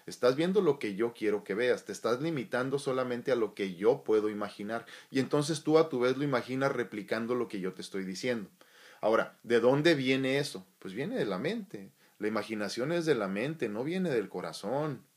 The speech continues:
entendiendo al corazón como el asiento del ser, el lugar donde descansa el ser, el ser espiritual, aclaro. Entonces, cuando tú quieres verdaderamente tener una experiencia religiosa, digo, por darle un nombre en este momento, tendrías que soltarte,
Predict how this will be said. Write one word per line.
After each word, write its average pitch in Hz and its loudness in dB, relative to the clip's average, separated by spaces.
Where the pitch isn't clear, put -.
entendiendo 98 -2
al 139 0
corazón 110 0
como 131 -4
el 101 2
asiento 101 -4
del 98 0
ser, 135 0
el 113 0
lugar 104 4
donde 110 -2
descansa 95 -6
el 87 -8
ser, 127 -2
el 92 -6
ser 92 -2
espiritual, 92 -4
aclaro. 85 -8
Entonces, 139 0
cuando 127 2
tú 180 0
quieres 202 6
verdaderamente 151 2
tener 120 -2
una 143 0
experiencia 120 0
religiosa, 101 -2
digo, 101 0
por 90 -10
darle 90 -4
un 95 -4
nombre 98 -2
en 95 -6
este 92 -10
momento, 92 -6
tendrías 117 2
que 127 -4
soltarte, 127 -2